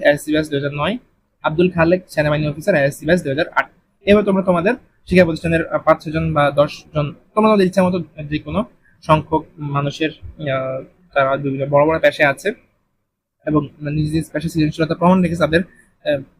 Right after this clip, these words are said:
<coughs> লিস্টিং করে তাদের নামগুলো দিতে পারো। এটা ছিল ক দলের, দল একের কাজ।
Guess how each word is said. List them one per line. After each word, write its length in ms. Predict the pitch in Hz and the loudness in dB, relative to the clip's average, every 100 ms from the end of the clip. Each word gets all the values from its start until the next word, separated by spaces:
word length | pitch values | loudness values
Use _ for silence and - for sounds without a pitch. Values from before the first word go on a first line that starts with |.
| _ _ - | _ _ 0
<coughs> 360 | - 214 170 156 | 2 2 2 0
লিস্টিং 300 | 160 - 190 | -2 0 2
করে 180 | 175 226 - _ _ _ 151 | 2 2 0 _ _ _ 2
তাদের 160 | 147 | 2
নামগুলো 300 | 139 139 147 | 2 0 2
দিতে 180 | 165 147 | 2 0
পারো। 160 | 127 - - _ _ 175 | -4 -6 -12 _ _ 2
এটা 140 | 185 | 4
ছিল 140 | 208 214 170 - | 2 -2 -4 2
ক 60 | 165 | 4
দলের, 220 | 165 185 175 - 151 | 4 2 0 -4 0
দল 180 | 151 156 | 4 4
একের 240 | 156 180 | 2 0
কাজ। 180 | 180 | 0